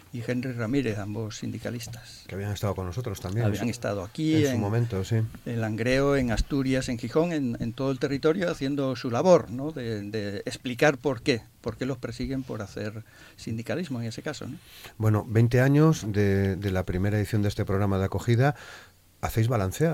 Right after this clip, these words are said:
Speaker 2: ¿Habéis hecho algún tipo de balance, dada esta efeméride, esta fecha de estos veinte años, este aniversario?
Speaker 1: Sí, a los veinte se hizo, eh, una, un balance, eh,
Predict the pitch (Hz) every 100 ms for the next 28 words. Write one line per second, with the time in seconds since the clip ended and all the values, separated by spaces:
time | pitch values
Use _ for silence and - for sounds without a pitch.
0 | - 95 107 117 117 101 107 113 107 101
1 | 101 107 104 - - 90 95 95 101 92
2 | 92 90 90 92 107 95 135 117 101 -
3 | 127 - 104 92 92 98 98 98 92 101
4 | 117 110 98 92 - 95 117 147 - -
5 | - 175 170 151 143 147 190 208 196 160
6 | 156 123 120 107 117 113 110 139 127 127
7 | 123 120 131 127 123 147 127 180 - 123
8 | 117